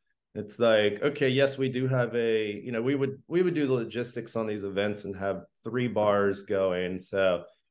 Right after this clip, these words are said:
one of them, obviously, we would have, like, an old fashioned to show, really showcase this, the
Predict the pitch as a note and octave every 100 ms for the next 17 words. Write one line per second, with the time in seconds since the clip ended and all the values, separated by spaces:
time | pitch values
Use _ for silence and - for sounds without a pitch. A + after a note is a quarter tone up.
0 | - C3+ D3 C3+ B2+ A#2 A2+ A2+ A2 A2
1 | G#2+ G#2 G2 G2 F#2 F#2+ - F#2+ G2 -
2 | F#2 F2+ - F#2+ F#2 F2 - - G2+ F2+
3 | E2 G2 F2+ - F2+ F2 F2+ F2+ - F2+
4 | E2+ - - - F2+ F2 E2+